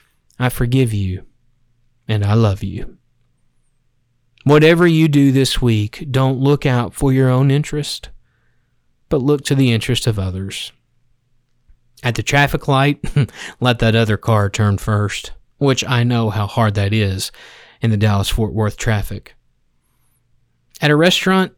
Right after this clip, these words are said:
tip your waiter just a little bit more than usual. In fact,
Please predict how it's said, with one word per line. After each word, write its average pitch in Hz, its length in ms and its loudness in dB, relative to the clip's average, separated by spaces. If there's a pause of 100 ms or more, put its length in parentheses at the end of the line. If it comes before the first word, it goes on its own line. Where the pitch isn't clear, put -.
tip 202 260 0
your 165 100 4
waiter 147 360 2
just 139 200 -4
a 156 60 -8
little 180 200 0
bit 165 120 -2
more 156 260 0
than 123 220 2
usual. 123 400 2
In 123 80 0
fact, 202 360 -4